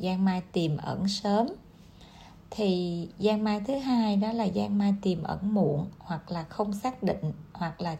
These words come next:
giang mai muộn. Giai đoạn thứ ba đó chính là giang mai trẻ em. Thứ tư đó chính là giang mai bẩm sinh. Thứ năm đó chính là giang mai trên bệnh nhân H I V.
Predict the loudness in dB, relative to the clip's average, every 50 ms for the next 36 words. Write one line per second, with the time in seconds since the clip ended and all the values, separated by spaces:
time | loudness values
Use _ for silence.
0 | -2 0 0 2 4 2 2 4 4 4 4 4 2 2 -2 -6 -12 -18 -20 -20
1 | -20 -20 -20 -20 -20 -20 -20 -20 -20 -20 -20 -20 -20 -20 -20 -20 -8 -2 0 2
2 | 2 2 2 0 0 0 -2 0 2 2 4 4 4 6 6 6 6 4 4 4
3 | 2 0 0 2 4 4 4 4 4 4 4 4 4 4 4 4 4 4 2 2
4 | 2 2 2 2 4 6 6 6 4 2 -4 -18 -20 -20 -20 -20 -20 -20 -20 -20
5 | -20 -20 -20 -20 -20 -20 -20 -20 -20 -20 -20 -20 -20 -20 -20 -20 -20 -20 -18 -18
6 | -18 -18 -18 -20 -20 -20 -20 -12 -2 -2 0 2 4 6 6 8 6 6 4 0
7 | -8 -4 -2 -2 0 0 0 0 2 2 2 2 2 2 2 4 4 6 4 4
8 | 2 0 -2 -2 -4 -2 0 2 4 4 4 2 0 -2 -10 -20 -20 -20 -8 -2
9 | 0 0 2 2 2 4 4 2 2 0 -4 -8 -6 -6 -6 -4 -4 -2 -2 0
10 | 0 0 -2 0 0 2 2 4 4 6 6 6 6 4 4 2 -2 -2 0 2
11 | 2 2 2 0 -2 -2 0 0 0 0 0 0 2 2 2 2 4